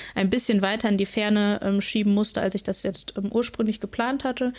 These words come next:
Aber das wird, ähm, ja, Richtung Herbst und Ende des Jahres dann starten. Das ist natürlich was, was hier vor Ort bei mir stattfinden wird.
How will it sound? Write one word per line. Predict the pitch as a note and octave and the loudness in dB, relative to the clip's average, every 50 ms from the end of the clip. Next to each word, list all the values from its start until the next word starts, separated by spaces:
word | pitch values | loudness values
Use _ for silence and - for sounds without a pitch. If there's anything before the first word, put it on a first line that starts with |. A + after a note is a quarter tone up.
| - - - - - - - | -10 -16 -16 -16 -14 -6 -4
Aber | G3 G3 G3 | -2 0 0
das | G3 F#3+ - - | 0 0 -2 -2
wird, | G3 G3 F#3+ - - - - | -2 -2 -2 -4 -8 -4 -4
ähm, | F#3+ G3 F#3+ F#3+ F#3+ F#3+ G3 F#3+ - - | -2 -2 0 0 -2 -2 -4 -6 -8 -6
ja, | - G3 G3 | -4 -4 -4
Richtung | - - G#3 - - - G3+ F#3+ | -2 -4 -6 -6 -4 -6 -6 -6
Herbst | - - G#3 G3+ G#3 G#3 - - | -4 -2 -2 -2 -2 -4 -6 -6
und | - G3 G3+ - | -6 -6 -4 -2
Ende | G3+ G3+ G3+ | -2 -2 0
des | F#3+ G3 F#3+ - | -2 -4 -4 -2
Jahres | G#3 G3+ G#3 A3 A#3 A#3+ A3+ - | -2 -2 0 0 0 -2 -4 -4
dann | - G#3+ G#3+ G#3+ G#3+ A3+ A3+ | -2 0 0 0 0 -2 -4
starten. | - - - G#3 G3+ G#3+ G#3+ A3 G3+ | -8 -4 -2 -2 -2 0 0 0 -2
Das | G3 F#3+ | -2 -2
ist | G3 - G3+ | -4 -4 -4
natürlich | G3 F#3+ - G#3+ G#3 G#3 | -4 -2 -2 -4 -2 -2
was, | G3 G3 - - | -2 -4 -2 -4
was | F#3+ - - | -6 -6 -2
hier | - G3+ F#3 | -4 -4 -4
vor | - - - | -4 -4 -2
Ort | - A3+ B3 - - | -2 -2 -2 -4 -4
bei | - G#3+ | -4 0
mir | G#3 G#3+ G#3+ G#3+ | 0 0 0 0
stattfinden | G#3 - - G#3+ G#3 G#3 - - A3 G#3 G#3 - G#3+ G3+ G3 | -2 -4 -4 -4 -6 -6 -4 -4 -2 -2 -2 -2 -2 -2 0
wird. | G3+ G3+ G#3 G#3 | 0 0 -2 -2